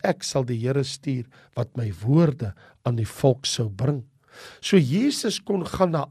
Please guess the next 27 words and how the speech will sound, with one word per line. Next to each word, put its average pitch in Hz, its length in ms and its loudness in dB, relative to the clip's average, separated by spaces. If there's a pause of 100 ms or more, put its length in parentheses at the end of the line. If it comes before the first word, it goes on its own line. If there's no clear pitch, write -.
al 269 280 0
hierdie 240 220 0
profesieë 151 760 -2 (100)
toe 113 180 -8 (540)
en 143 100 2
hy 143 100 2
kon 139 200 2
hulle 135 160 4
verstand - 800 0
open 135 400 -2 (340)
om 107 160 -10 (140)
al 170 140 4
die 175 120 2
skrifte - 460 -4
te 139 160 -4
sien 113 420 -2 (380)
en 101 160 -6
Christus - 840 -4
Jesus 110 720 -4 (360)
in 104 100 -6
die 104 200 -4
Ou 107 180 -4
Testament 104 600 -6
te - 80 -10
sien. - 280 -6 (400)
So 170 200 4
wanneer 214 480 4